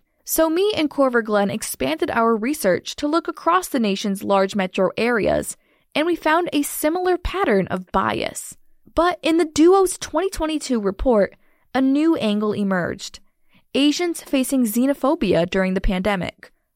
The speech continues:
particularly when it came to their appraisals. Kahane also had several reasons for not trusting the study's data. The authors made no distinction between value price and valuation.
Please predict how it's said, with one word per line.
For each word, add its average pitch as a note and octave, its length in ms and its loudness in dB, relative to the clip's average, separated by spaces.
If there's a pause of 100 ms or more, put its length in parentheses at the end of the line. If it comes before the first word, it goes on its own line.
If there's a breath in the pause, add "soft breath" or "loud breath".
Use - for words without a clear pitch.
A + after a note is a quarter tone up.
particularly G3 1000 0
when G3 180 0
it - 100 -10
came A3 260 -2
to A#3+ 100 -4
their G3 280 0
appraisals. - 760 -6 (220)
Kahane F4 460 0
also F4 300 0
had C4 240 -2
several D4+ 500 0
reasons F#3+ 440 0
for A#3 140 0
not A3 240 0
trusting G3 500 -2
the F#3 240 2
study's G3+ 400 -4
data. A#3+ 460 -2 (600)
The C#4 160 0
authors E4 460 2
made A#3+ 180 4
no A#3+ 340 4
distinction G#3+ 560 0
between G3+ 320 0
value G3+ 360 0
price F#3 320 -2
and G3+ 160 0
valuation. F#3+ 840 -2